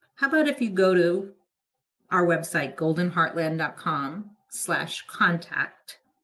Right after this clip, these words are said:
and share your answers with me? Those messages through our website come directly to me. I would love to hear what you're discovering.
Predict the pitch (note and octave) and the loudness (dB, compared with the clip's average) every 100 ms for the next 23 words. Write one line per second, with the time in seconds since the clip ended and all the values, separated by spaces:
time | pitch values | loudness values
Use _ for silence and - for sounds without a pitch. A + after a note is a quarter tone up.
0 | _ _ _ - F3+ - E3+ D#3+ D#3+ D3+ | _ _ _ -4 -4 0 0 2 2 -2
1 | D#3 D3+ - C#3+ - - - D3 A#2+ _ | -4 -10 -10 -14 -10 -12 -10 -10 -10 _
2 | _ _ _ _ _ _ _ _ _ - | _ _ _ _ _ _ _ _ _ 0
3 | F3 G3+ G#3+ - _ _ _ _ _ F3+ | 2 2 -2 -8 _ _ _ _ _ 0
4 | F3 F3 D#3+ D#3 D3+ - D#3+ C#3+ C#3+ C#3+ | 0 -2 -2 -4 -4 -2 -2 -2 -4 -6
5 | - - - C#3+ C#3 D3 D3 F3 E3 - | -6 -10 -10 -12 -8 -4 -4 -4 -8 -10
6 | D3+ C#3+ - - D3+ D3 D3 D3 D3+ - | -12 -14 -8 -8 -8 -8 -4 -4 -6 -10
7 | D#3+ - G#3+ F#3+ D3 D3+ - _ _ _ | -14 -10 -2 0 0 -4 -10 _ _ _
8 | _ _ - E3 - E3 D#3 D3+ - C#3+ | _ _ -2 0 2 0 -2 -4 -6 -6
9 | C#3 C#3 C#3 | -4 -8 -8